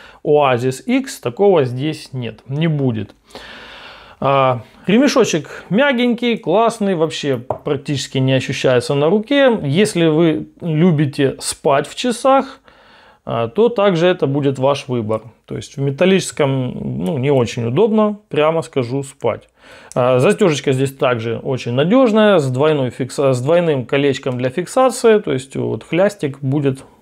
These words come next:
можно вот так вот чуть-чуть даже в стороночку, и получается, а, будет у вас все надежно зафиксировано.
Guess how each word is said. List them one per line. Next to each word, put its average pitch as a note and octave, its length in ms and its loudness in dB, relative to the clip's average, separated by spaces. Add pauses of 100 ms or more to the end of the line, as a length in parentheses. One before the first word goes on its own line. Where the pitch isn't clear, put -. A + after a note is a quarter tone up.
можно A#2 460 -4
вот A2 80 -6
так A#2 200 -2
вот A#2+ 260 -4
чуть-чуть B2+ 500 -4
даже A#2+ 440 -2
в - 40 -16
стороночку, G#3+ 760 0
и G#3+ 300 -4
получается, C3+ 800 -2 (960)
а, - 260 -2
будет E3+ 520 4
у C#3 80 0
вас D#3+ 400 0 (160)
все G3 200 -4
надежно E3 380 0
зафиксировано. C3 800 -6